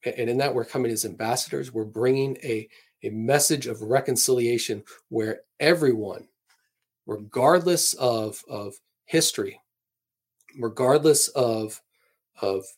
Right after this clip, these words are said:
pedigree, uh, of, of where you come from, you can have right standing with God by the blood of Jesus. This is, this is bringing people into oneness,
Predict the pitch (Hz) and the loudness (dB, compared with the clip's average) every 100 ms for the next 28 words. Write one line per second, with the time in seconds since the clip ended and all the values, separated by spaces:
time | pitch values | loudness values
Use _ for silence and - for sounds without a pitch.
0 | _ - 147 135 113 104 101 107 110 110 | _ -4 2 2 2 -4 -6 -10 -8 -6
1 | 107 98 - _ _ _ 110 101 104 143 | -6 -8 -14 _ _ _ -14 -8 2 4
2 | 151 143 143 - 143 139 - 110 - 117 | 4 0 -8 -4 -2 -2 -4 -6 -6 -14
3 | - _ _ _ _ _ _ _ _ 104 | -20 _ _ _ _ _ _ _ _ -16
4 | 107 160 151 120 113 113 _ _ _ _ | -6 -2 2 4 2 0 _ _ _ _
5 | - 117 107 - 127 117 101 98 _ - | -10 -8 -8 -8 -6 -6 -8 -12 _ -10
6 | 104 101 - - 104 98 101 113 - - | -8 -6 -6 -6 -8 -10 -14 -14 -10 -10
7 | - - _ _ _ - 120 107 - 98 | -12 -20 _ _ _ -2 0 -2 -8 -10
8 | 95 90 - - - - - - _ _ | -10 -12 -16 -16 -16 -12 -12 -14 _ _
9 | _ _ _ _ _ _ _ _ _ 131 | _ _ _ _ _ _ _ _ _ 0
10 | 127 131 127 123 - 120 _ - 117 143 | 2 0 -4 -2 -2 -4 _ -4 2 6
11 | 170 147 151 143 127 117 107 113 110 113 | 6 4 0 0 2 2 0 -2 -2 -6
12 | - - | -8 -8